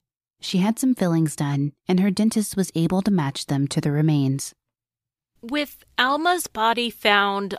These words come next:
Speaker 2: on the church grounds, Father Schumann was questioned again and told police again that he hadn't seen the girl on December eighth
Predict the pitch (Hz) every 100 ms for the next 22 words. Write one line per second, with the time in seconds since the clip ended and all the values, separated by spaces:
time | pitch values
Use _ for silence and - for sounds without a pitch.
0 | - 202 196 220 240 - 269 262 - 208
1 | 190 175 175 170 - - _ - 220 233
2 | 262 - 226 214 220 214 214 - 214 202
3 | - 214 196 - - 196 196 247 170 180
4 | 214 - - _ _ - 247 - 359 403
5 | - 302 262 247 233 - - _ _ _
6 | - 208 262 254 202 202 202 - 196 233
7 | 226 226 262 269 - 254 254 233 202 185
8 | 202 - - 220 226 262 - 220 240 -
9 | 202 190 190